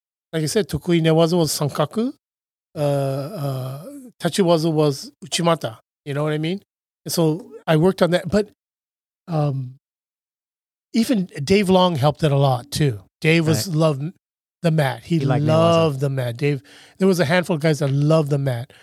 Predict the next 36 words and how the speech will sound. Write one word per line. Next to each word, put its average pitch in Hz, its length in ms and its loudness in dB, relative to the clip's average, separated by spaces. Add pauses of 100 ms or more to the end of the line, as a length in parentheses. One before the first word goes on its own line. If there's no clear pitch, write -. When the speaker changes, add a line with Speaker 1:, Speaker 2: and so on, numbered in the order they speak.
(220)
Speaker 1:
Uh, 156 220 -2
A 220 200 4
G 156 340 -4 (680)
brought 170 320 0
Newaza, 147 520 2 (420)
but - 160 -2
you 202 60 -4
gotta 254 160 4
have 254 200 0
someone 220 360 2
to, 160 340 2 (680)
to 202 120 -2
carry 214 380 2
that 180 380 -2
tradition, 170 560 0
make 180 220 -2
sure 190 360 -2
that 170 200 -2
that 175 180 -2
thing 180 200 -2
is 160 140 -4
in 156 100 -6
place. 170 240 -6 (320)
And 233 100 -2
that 302 100 4
was 269 100 -4
Coach. - 460 -4 (580)
Speaker 2:
Yeah. 127 220 -4
Speaker 1:
Coach 277 280 0
would 254 140 2
emphasize 240 380 0
Speaker 2:
Coach 330 140 2
Speaker 1:
that. 311 60 2
Speaker 2:
always 277 240 2
liked 160 200 0
Newaza. 113 420 -4